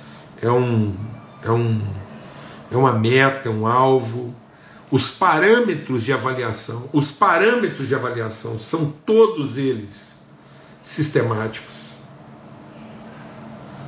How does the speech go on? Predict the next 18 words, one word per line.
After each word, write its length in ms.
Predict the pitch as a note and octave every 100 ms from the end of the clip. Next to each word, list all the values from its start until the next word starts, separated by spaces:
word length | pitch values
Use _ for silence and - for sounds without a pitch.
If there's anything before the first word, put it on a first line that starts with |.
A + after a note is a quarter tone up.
| - - - - - - - - - - A3 - - A3 A3+ - - - - - - - - - - -
São 200 | A#2 A2+
todos 300 | E3 D#3 -
sistemáticos. 680 | A2+ - G2 G2+ - - - - - - - - - - - - - - - - - - - - - - - - - - - - - -
Mas 160 | G#2
isso 180 | A2+ -
tem 140 | E3 C3
nada 500 | A2 C#3 F#3+ G3+ F#3+
a 40 |
ver 480 | A#2 G2 G#2+ A#2+ D3
com 100 | D#3
família, 480 | D3+ - G2+ F#2 G3
não. 140 | A3 - - - - - - - - - - -
E 180 | C3+ E3
igreja, 840 | D#3+ A2+ D#3 G#3 G#3+ C3 F#2+ F2+ - - - - -
meu 220 | G#2+ B2+
irmão, 440 | B2 A2 A#2+ D3 D#3
minha 180 | B2+ G#2
irmã, 180 | G#2